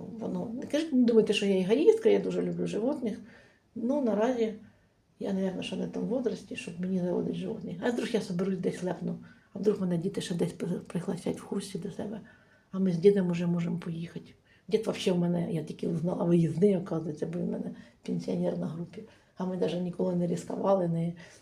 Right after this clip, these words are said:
не питались на кордон, десь кудись їхати. Думав, вдруг діти кудись пригласять, а в мене мало то, що в акваріумі рибки сидять, ну, там подружка покорме,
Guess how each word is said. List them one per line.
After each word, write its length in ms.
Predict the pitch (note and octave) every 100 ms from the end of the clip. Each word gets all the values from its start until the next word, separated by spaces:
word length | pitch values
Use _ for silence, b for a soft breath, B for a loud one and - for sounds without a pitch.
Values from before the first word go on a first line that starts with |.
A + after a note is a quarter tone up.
| -
не 100 | F#3
питались 540 | F3+ E3+ F#3 F3 - F#3
на 220 | F3+ F3
кордон, 440 | F3+ F3 A3+ B3
десь 140 | F3+ -
кудись 340 | E3+ E3+ -
їхати. 320 | G3+ A3+ F3
Думав, 220 | E3+ F3+
вдруг 200 | F3 G3+
діти 220 | F3 F3 -
кудись 280 | E3+ F3
пригласять, 520 | - E3 F3+ E3+ - F3
а 40 |
в 60 | -
мене 180 | -
мало 200 | F3 G3+
то, 120 | F#3 E3+
що 200 | F3+ - B B
в 100 | F#3
акваріумі 520 | - F3 E3+ E3+ E3+
рибки 300 | E3+ D#3+ -
сидять, 220 | - E3+ -
ну, 60 |
там 160 | - E3+
подружка 440 | - F3+ F3+ -
покорме, 480 | D#3 D#3+ - F3 F#3